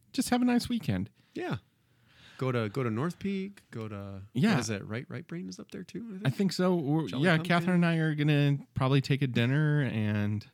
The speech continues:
Speaker 2: Yeah.
Speaker 1: um,
Speaker 2: A lot of good restaurants up there too, man.
Speaker 1: Oh,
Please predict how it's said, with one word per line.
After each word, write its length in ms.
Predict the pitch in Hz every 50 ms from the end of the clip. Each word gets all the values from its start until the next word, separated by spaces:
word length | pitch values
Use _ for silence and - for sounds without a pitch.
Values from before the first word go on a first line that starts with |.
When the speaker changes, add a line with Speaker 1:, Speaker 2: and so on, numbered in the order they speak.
| _ -
Speaker 2:
Yeah. 200 | 185 294 262 131 - _ _ _ _ _ _ _ _ _ -
Speaker 1:
um, 400 | - 92 90 90 90 90 92 92 - _ - _ _ - - _
Speaker 2:
A 60 | -
lot 160 | 104 101 104 110
of 60 | 110
good 120 | 123 120
restaurants 440 | 120 120 151 - - 117 110 101 -
up 140 | - - -
there 120 | - 113
too, 240 | - - 131 139 147
man. 220 | 120 107 107 110 -
Speaker 1:
Oh, 460 | - 117 113 110 240 220 151 123 110